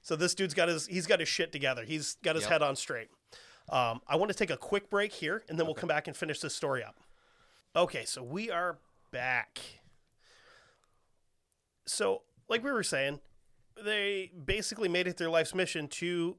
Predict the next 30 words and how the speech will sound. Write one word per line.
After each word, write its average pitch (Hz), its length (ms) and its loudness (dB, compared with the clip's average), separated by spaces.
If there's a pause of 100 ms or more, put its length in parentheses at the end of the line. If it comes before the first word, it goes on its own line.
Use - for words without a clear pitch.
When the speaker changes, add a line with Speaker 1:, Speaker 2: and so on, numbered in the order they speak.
Speaker 1:
help 165 300 2
rescue 156 600 0 (100)
as 147 180 -8
many 160 200 2
of 143 60 -6
these 147 160 -2
other 143 180 -2
Jews 143 320 -4
as 123 100 -6
they 151 100 -6
could 156 240 -2
from 135 140 -6
these 120 160 -6
ghettos 135 540 -2
and 127 280 -2
prison 143 300 0
camps, 127 260 -8
essentially. 117 540 -10 (260)
Speaker 2:
Yeah. 85 80 -8 (1200)
Speaker 1:
So 180 440 2 (800)
they 170 160 0
mostly 214 380 0
focused - 560 -2
kind 180 280 2
of 156 160 -2 (180)
in 160 120 0
the 156 140 -4
area 160 320 4
of 127 160 -6
Lida 151 420 2